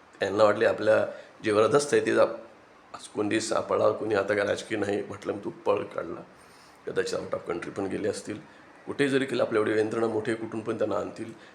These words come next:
न-, आणि त्याला प्रेशराईज परत करतील, "तू ये," नाही तर तुला यांचीच माणसं करतील प्रेशराईज, जे काय राजकीय असतील तेच करतील, "तू ये, गुपचूप ये, अ, तुम्हाला मी सोडून आणूत, काहीतरी करूत," म्हणून त्याला परत आणखी आणतील. ती येणार आहे कधी ना कधी, स्वतःच सरेंडर होईल, त्यामध्ये काही शंका नाही.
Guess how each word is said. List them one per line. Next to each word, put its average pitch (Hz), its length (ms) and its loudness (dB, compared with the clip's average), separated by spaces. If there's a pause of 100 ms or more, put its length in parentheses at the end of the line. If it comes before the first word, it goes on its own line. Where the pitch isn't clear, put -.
न-, - 180 -4 (340)
आणि 151 180 2
त्याला 156 240 4
प्रेशराईज 135 440 2
परत - 180 6 (100)
करतील, 120 360 -4
"तू 139 80 -6
ये," 123 200 6
नाही 127 220 4
तर 127 60 -2
तुला 123 280 0 (120)
यांचीच 127 320 2
माणसं 190 220 2
करतील 101 300 -6
प्रेशराईज, 90 440 -8 (140)
जे 90 80 -10
काय - 140 -4
राजकीय 87 300 -4
असतील - 280 -12
तेच - 160 -10
करतील, - 420 -10
"तू 113 40 -12
ये, 110 140 -6
गुपचूप 101 400 -12
ये, - 160 -8 (640)
अ, 92 280 -4 (840)
तुम्हाला 104 260 0
मी 98 120 -4
सोडून 107 320 -2
आणूत, 104 240 0
काहीतरी 110 260 -2
करूत," 110 280 -8
म्हणून 117 260 -2
त्याला - 320 -6
परत - 340 -2
आणखी 101 240 -2
आणतील. 98 480 -6
ती - 100 -6
येणार 110 200 2
आहे 110 200 -4
कधी 92 100 -6
ना 85 80 -6
कधी, 95 180 -8
स्वतःच - 560 -6
सरेंडर 98 300 -8
होईल, 73 440 -12
त्यामध्ये 90 320 -8
काही 87 180 -10
शंका - 320 -12
नाही. 90 200 -8